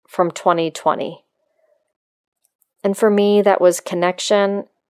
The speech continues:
and resiliency and love. There were so many lessons, so much that I learned about myself,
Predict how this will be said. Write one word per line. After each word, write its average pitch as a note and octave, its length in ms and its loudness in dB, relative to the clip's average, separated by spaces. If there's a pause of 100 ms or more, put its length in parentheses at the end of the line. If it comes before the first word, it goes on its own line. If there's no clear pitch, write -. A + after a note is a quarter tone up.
and F3+ 180 -2
resiliency E3+ 1080 0 (2000)
and E3+ 240 -6
love. D#3+ 400 2 (3500)
There - 60 -16
were F3+ 60 -6
so F3+ 340 0
many F3+ 260 0
lessons, - 800 -4 (440)
so G#3 360 2
much A3 300 -2
that E3 320 2
I E3+ 80 2
learned E3 300 -2
about D#3+ 200 0
myself, D#3 760 -4